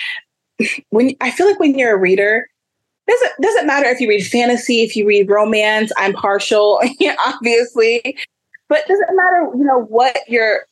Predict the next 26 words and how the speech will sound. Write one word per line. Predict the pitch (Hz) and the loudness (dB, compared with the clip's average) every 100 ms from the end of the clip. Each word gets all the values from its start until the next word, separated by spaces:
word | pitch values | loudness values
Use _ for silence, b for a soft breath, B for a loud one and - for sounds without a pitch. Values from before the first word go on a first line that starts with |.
| _ _ - 185 _ 226 | _ _ -20 -20 _ -4
if | 233 | -2
you're | 240 | 0
reading | 233 220 - - 226 220 - | 0 -2 -6 -6 -4 -4 0
horror | 233 254 240 | 2 2 2
or | 202 | 2
if | 214 | 0
you're | 233 | -2
reading | 220 220 214 | 0 0 2
romance, | 220 240 190 185 | 2 2 0 0
it | |
really | 202 226 | 0 2
doesn't | 220 208 190 | 2 0 0
matter. | 190 214 170 170 b b b - | 0 0 0 0 b b b -6
You | 214 | -2
know, | 214 | 2
when | 214 220 | 2 2
you're | 214 196 | 0 0
a | 196 | 2
reader, | 196 233 208 185 | 2 2 2 0
you, | 175 196 202 202 190 185 - _ _ _ | -2 -2 2 2 2 0 -4 _ _ _
you | 214 240 | -2 -2
experience | 220 - 233 220 269 262 - - | -4 -6 -4 0 0 -2 -2 -2
all | 208 214 | 2 2
these | 208 208 202 - | 0 -4 -4 -2
other | 185 185 175 | 0 0 -2
worlds | 160 156 156 110 123 170 - | 0 0 2 2 0 -2 -10